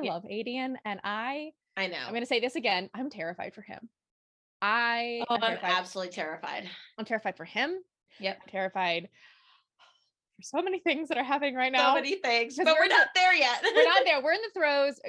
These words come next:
Speaker 2: Currently, this is coming
Speaker 1: Yeah.
Speaker 2: out. We're in the throes of, uh, buddy reading, tandem reading, the Queen of Sh-, nope, wrong
Speaker 1: Mm-hmm.
Speaker 2: book. The
Speaker 1: Oh, <laughs> Empire of Storms,
Speaker 2: Thank you.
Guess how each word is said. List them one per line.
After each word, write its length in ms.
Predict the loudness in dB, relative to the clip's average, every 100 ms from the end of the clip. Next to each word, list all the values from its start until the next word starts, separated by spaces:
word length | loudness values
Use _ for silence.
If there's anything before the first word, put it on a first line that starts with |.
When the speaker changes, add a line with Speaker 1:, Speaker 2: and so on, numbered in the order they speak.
| -8
Speaker 2:
Currently, 380 | -6 -4 -4 -4
this 160 | -6
is 60 | -10
coming 280 | -8 -4 -2
Speaker 1:
Yeah. 320 | 0 0 -2
Speaker 2:
out. 80 | -4
We're 160 | -4 -4
in 100 | -4
the 60 |
throes 400 | -4 0 0 -2 -2
of, 440 | 0 0 -2 -8 -4
uh, 200 | -2 0
buddy 300 | 0 -2 -2
reading, 480 | -4 -4 -2 -4 -6
tandem 420 | -4 -4 -4 -4
reading, 480 | -6 -4 -4 -6 -10 -14
the 520 | -10 -8 -4 -2 -2 -6 _ _ -12
Queen 200 | -6 -6
of 80 | -6
Sh-, 180 | -10 -16
nope, 220 | -8 -8 -8
wrong 360 | -10 -6 -4
Speaker 1:
Mm-hmm. 80 | -4
Speaker 2:
book. 160 | -6 -8 _ _ _ _ _ -16 -10
The 360 | -6 -4 0
Speaker 1:
Oh, 320 | 0 0 -2 -10 _
<laughs> 200 | _ -2
Empire 380 | 0 2 4 4
of 60 | 2
Storms, 380 | 0 2 4 6
Speaker 2:
Thank 260 | 4
you. 80 | 6